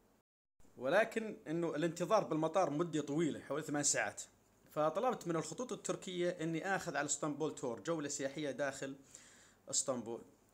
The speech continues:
ففي جروب موجود، فدخلنا مع جروب و-،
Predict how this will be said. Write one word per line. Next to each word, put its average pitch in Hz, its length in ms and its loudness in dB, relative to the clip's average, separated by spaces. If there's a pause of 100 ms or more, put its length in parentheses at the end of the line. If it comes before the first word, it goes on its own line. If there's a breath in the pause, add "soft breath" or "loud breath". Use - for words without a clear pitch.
(160)
ففي 165 640 6
جروب 185 320 4
موجود، 151 480 0
فدخلنا 170 580 2
مع 139 220 2
جروب 160 400 -2 (960 soft breath)
و-، 123 580 -4